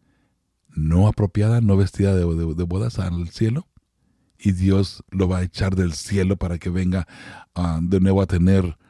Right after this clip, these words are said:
ah, una segunda oportunidad?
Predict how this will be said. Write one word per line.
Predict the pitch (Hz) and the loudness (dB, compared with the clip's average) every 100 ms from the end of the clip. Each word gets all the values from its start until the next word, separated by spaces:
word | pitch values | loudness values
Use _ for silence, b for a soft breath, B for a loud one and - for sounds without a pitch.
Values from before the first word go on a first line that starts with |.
| B B B _ - | B B B _ -8
ah, | 85 80 | -4 -4
una | 78 98 98 92 78 76 _ _ _ _ _ _ _ | 0 2 2 2 -2 -6 _ _ _ _ _ _ _
segunda | - 107 85 90 87 76 | -4 -2 2 2 0 -2
oportunidad? | 78 80 73 - 101 120 | -2 -4 -2 2 2 2